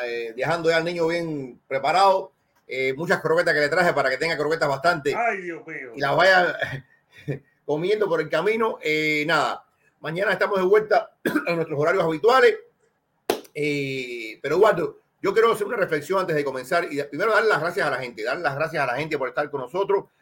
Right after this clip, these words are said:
Speaker 1: Por supuesto que vamos a hablar de el tema de la U F C, que es un tema que ha traído un debate en, enorme. Lo, lo que hemos visto esta semana,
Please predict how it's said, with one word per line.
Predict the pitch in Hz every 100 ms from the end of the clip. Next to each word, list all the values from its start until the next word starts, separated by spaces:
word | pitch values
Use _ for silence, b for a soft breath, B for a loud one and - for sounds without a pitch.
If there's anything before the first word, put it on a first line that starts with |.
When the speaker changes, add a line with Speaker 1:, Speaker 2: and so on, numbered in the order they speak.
| _
Speaker 1:
Por | -
supuesto | - - 254 233 165
que |
vamos | 165 165
a | 147
hablar | 151 151
de | 151 151 _ _ _
el | 120 117
tema | 160 165 156 135 - _
de | 143 151 156 143 123
la | 123 127
U | 151
F | 147
C, | 165
que | 156
es | 147
un | 143
tema | 160 143
que | 135
ha |
traído | 139 151
un | 147 139
debate | 131 135 147 139 131
en, | 123 -
enorme. | 120 151 160 131
Lo, | 120
lo | 131
que | 147
hemos | 226 196 202
visto | 208 202 170 170
esta | 165
semana, | 165 170 180 151 -